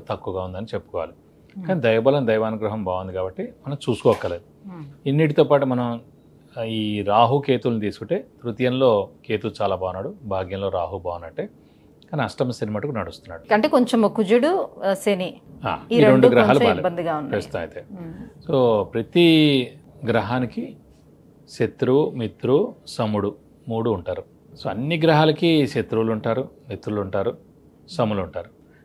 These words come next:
Speaker 1: కానీ చంద్రుడికి మటుకు శత్రువు అనే వాడే లేడు. So కర్కాటక రాశి వారికి ఏంటంటే శత్రువులే ఉండరు.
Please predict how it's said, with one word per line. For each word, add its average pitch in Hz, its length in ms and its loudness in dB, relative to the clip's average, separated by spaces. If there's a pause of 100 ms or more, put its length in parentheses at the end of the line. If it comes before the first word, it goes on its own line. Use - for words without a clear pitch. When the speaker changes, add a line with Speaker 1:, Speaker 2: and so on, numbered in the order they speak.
(160)
Speaker 1:
కానీ 123 320 -2
చంద్రుడికి 147 400 -2
మటుకు 127 440 -6 (640)
శత్రువు 127 380 -2
అనే 113 400 -2
వాడే 107 280 -4
లేడు. 92 240 -10 (1080)
So 160 120 -4
కర్కాటక 123 380 -4
రాశి 123 260 0
వారికి 101 180 -2
ఏంటంటే 117 240 -4
శత్రువులే 160 480 4
ఉండరు. 110 300 2